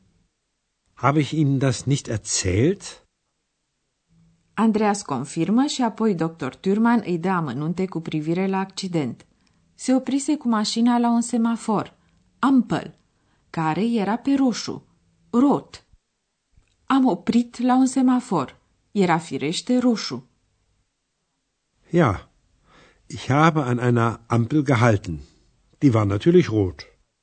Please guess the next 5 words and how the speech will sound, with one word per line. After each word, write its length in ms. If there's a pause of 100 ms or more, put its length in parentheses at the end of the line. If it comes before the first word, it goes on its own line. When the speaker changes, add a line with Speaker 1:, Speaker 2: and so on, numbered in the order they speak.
(1040)
Speaker 2:
Doctor 380
Thürmann 440
povestește 640
mai 200
departe: 640